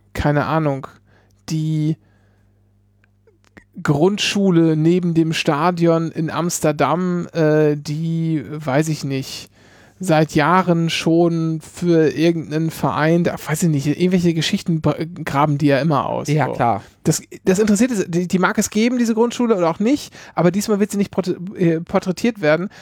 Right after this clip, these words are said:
Speaker 1: weil in Amsterdam gibt's halt nur zwei Spiele und dann ist der Zirkus wieder woanders.
Speaker 2: Ja, ich, aber vielleicht ist das einfach nur Corona-bedingt jetzt gerade so.
Speaker 1: Nee, glaub ich nicht.
Speaker 2: Okay.
Speaker 1: Glaub ich tatsächlich nicht.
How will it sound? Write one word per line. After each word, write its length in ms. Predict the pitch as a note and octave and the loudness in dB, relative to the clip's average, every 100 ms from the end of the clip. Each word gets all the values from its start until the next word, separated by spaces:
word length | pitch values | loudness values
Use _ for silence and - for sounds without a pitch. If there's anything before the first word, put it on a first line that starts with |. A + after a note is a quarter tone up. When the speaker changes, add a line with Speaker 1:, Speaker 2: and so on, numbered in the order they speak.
| - - - | -20 -8 2
Speaker 1:
weil 260 | G3 G3 - _ _ | 2 2 -6 _ _
in 160 | - G3 | -2 0
Amsterdam 360 | A3+ A#3 A3+ A3+ | 2 2 2 0
gibt's 160 | B3 | 0
halt 100 | A#3+ | 0
nur 100 | A3 | 0
zwei 160 | - E3 | 0 -2
Spiele 420 | - D#3 D3+ E3+ | -2 0 2 0
und 160 | F3+ F3 | 0 0
dann 120 | G3 | 0
ist 100 | G#3 | 0
der 80 | G3 | 0
Zirkus 280 | A#3 A3+ G#3+ | 0 0 2
wieder 140 | G#3 | 0
woanders. 500 | F#3+ F#3+ F#3 - - _ _ _ _ - - - - - - - - _ - | 0 -2 -4 -6 -12 _ _ _ _ -20 -20 -20 -20 -20 -20 -20 -20 _ -4
Speaker 2:
Ja, 520 | D3+ C#3 C#3 G3+ C4 - - - _ _ | 2 4 4 4 0 -8 -20 -20 _ _
ich, 200 | - G3+ | 0 2
aber 140 | G3+ G3+ | 2 2
vielleicht 200 | - G#3 | 2 2
ist 60 | |
das 80 | F#3+ | 2
einfach 180 | F#3+ F3+ | 0 0
nur 160 | F3+ E3+ | 0 -4
Corona-bedingt 680 | E3 F3 F3 A#2 G2 A2 | -4 0 2 0 -4 -6
jetzt 160 | - - | -10 -12
gerade 260 | - D#2+ E2+ | -8 -8 -8
so. 200 | - - - _ _ _ _ _ | -14 -18 -20 _ _ _ _ _
Speaker 1:
Nee, 180 | F3 G3 | 0 0
glaub 220 | G3+ G3 | 2 2
ich 100 | G3 | 2
nicht. 280 | D3 D3 - | -2 -8 -8
Speaker 2:
Okay. 380 | C#3+ - C3+ A#2+ - _ _ _ _ _ _ _ _ _ _ _ - | -10 -6 -8 -8 -12 _ _ _ _ _ _ _ _ _ _ _ -2
Speaker 1:
Glaub 180 | E3+ G3+ | 0 0
ich 60 | |
tatsächlich 380 | - F3+ D#3+ D3+ | -2 -2 -2 -4
nicht. 280 | C#3 D#3 - | -12 -12 -16